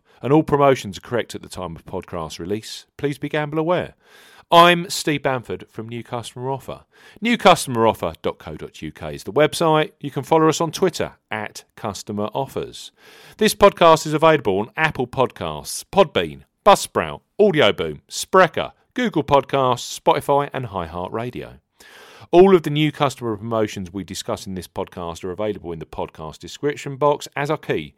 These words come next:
terms and conditions for all the promotions we mention. Unibet is a great destination, destination bookmaker this weekend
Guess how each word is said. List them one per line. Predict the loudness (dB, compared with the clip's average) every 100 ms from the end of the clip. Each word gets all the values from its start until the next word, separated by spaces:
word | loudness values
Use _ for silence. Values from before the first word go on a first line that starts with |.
| _ -4
terms | 0 0
and | -4
conditions | -10 -10 -12 -14 -20 _ _ _
for | -20
all | -14 -12
the | -12 -12
promotions | -12 -14 -16 -20 -20 -20 _ _ -14
we | -12
mention. | -10 -12 -14 -16 _ _ _ _ _ _ _ _ _ _ _ _ _ -20 -20 _ _ _ _ _
Unibet | 2 6 8 8
is | 6
a | 2
great | 6 6 4 -12 -8
destination, | -8 -8 -8 -6 -8 -12 _
destination | -6 -4 -6 -4 -4 -6 -6
bookmaker | -6 -6 -12 -12 -16 -14
this | -14 -10
weekend | -10 -10 -16 -16